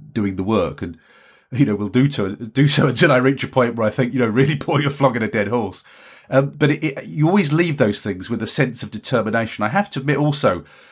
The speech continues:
um, you know, a lingering feeling perhaps that it might never happen for me. I also get that. You see people having this wonderful success, and, and I did leave also with that kind of lingering doubt that, will this happen to me? I almost can't,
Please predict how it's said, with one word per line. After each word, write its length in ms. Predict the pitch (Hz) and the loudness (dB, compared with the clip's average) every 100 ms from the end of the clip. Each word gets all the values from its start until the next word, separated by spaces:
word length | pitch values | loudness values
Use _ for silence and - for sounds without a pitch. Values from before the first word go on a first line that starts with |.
| _ - | _ 0
um, 420 | 123 123 117 - _ _ _ - | 4 4 2 -2 _ _ _ -4
you 80 | 143 | 2
know, 240 | 123 107 - - - - | 4 2 -4 -20 -18 -4
a 80 | 120 | 2
lingering 580 | 131 175 156 147 135 | 2 2 2 4 4
feeling 460 | 123 - 185 131 101 | 0 -2 2 2 0
perhaps 460 | - 98 80 - - | -4 -4 -4 -6 -6
that 100 | 117 | -4
it 100 | 113 | 0
might 260 | 127 123 | 2 2
never 220 | 127 120 | 0 0
happen 260 | 117 131 104 | 0 0 -2
for 200 | 101 92 | -4 -6
me. 160 | 80 92 | -6 0
I 80 | |
also 240 | 127 - 117 | 0 2 0
get 220 | 127 85 | 0 2
that. 200 | 120 98 | 0 -2
You 80 | 104 | -4
see 260 | - 135 - - - | -2 -2 -2 -20 -10
people 220 | - 127 120 | -2 0 2
having 260 | 120 120 | 0 0
this 160 | 110 110 | -2 0
wonderful 380 | 120 113 - 101 | 0 0 -6 -8
success, 560 | - - 127 120 - - - _ - | -8 0 2 2 -4 -12 -20 _ -8
and, 180 | 110 110 | -8 -4
and 120 | 123 | -2
I 60 | 117 | 0
did 200 | 151 139 | 2 2
leave 220 | 139 139 | 4 4
also 300 | 156 - 104 | 2 2 2
with 180 | 98 95 | 0 0
that 220 | 104 - | 0 0
kind 160 | - 110 | -4 -2
of 60 | |
lingering 520 | 113 135 120 117 110 | 2 4 4 2 0
doubt 360 | 104 117 107 78 | 2 2 2 0
that, 160 | 95 - | -8 -8
will 260 | 117 120 | -2 0
this 360 | 113 113 - - _ | 0 -2 -4 -8 _
happen 320 | - 143 120 107 | -10 -8 -6 -8
to 120 | 104 | -4
me? 120 | 107 | 0
I 140 | 101 120 | 0 0
almost 440 | 131 139 117 - | 0 2 0 -2
can't, 360 | - 120 113 | -2 0 0